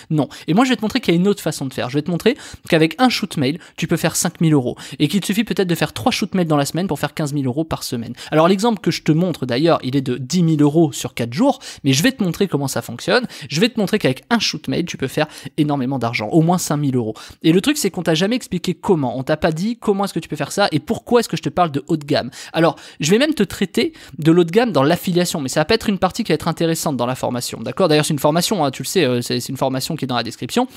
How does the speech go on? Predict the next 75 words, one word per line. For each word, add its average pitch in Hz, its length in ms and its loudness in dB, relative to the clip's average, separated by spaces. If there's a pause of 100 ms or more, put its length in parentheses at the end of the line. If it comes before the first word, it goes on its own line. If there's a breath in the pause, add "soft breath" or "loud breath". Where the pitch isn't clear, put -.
(300 loud breath)
Mais 175 220 0
ce - 160 2
haut 226 80 2
de 165 40 -6
gamme, 226 300 2 (200 loud breath)
c'est 185 160 -4
que - 100 2
l'affiliation, 180 800 0 (360 loud breath)
euh, 135 280 2
c'est 156 160 -2
pas 208 120 2
pertinent - 540 -6
de 143 140 -2
faire 143 160 2
de 139 60 2
l'affiliation 135 420 -2
sur 131 100 -6
du 120 120 -6
haut 123 60 -2
de 120 60 -10
gamme. - 200 -6
Tu 151 100 0
vas 147 60 2
toujours 185 180 0
manger 151 180 0
des 135 120 -2
cacahuètes, - 600 -6
tu - 100 -10
vois. 113 120 -8 (240 loud breath)
Donc 160 160 2
en 220 40 6
fait, - 160 0
je 165 80 -2
vais 170 140 0
te - 100 -6
montrer 202 300 0
une 180 240 2
autre 233 200 -4
partie. - 360 -8
T'as 214 120 0
même 277 100 4
pas 254 100 2
besoin 175 160 0
de 156 60 -2
créer 135 200 -4
de 123 60 -10
produit, 165 320 -2
je - 80 -4
te - 80 -6
rassure. 143 300 -2
Il 147 80 -4
y 143 40 -2
a, - 60 -2
il 175 60 -4
y 185 40 2
a 190 40 0
rien 285 200 0
à 302 60 2
créer, 135 420 -2
en 123 60 -16
fait. 127 280 -8
Si - 120 -10
t'as 233 80 -2
une 262 100 6
base 196 200 2
mail, 262 180 0
t'as 156 120 0
juste 170 320 -4 (340 loud breath)
une 190 160 6
base 160 240 2
mail 180 180 -2
à 143 80 4
avoir, 120 280 -4
c'est - 160 -4
tout. - 160 -8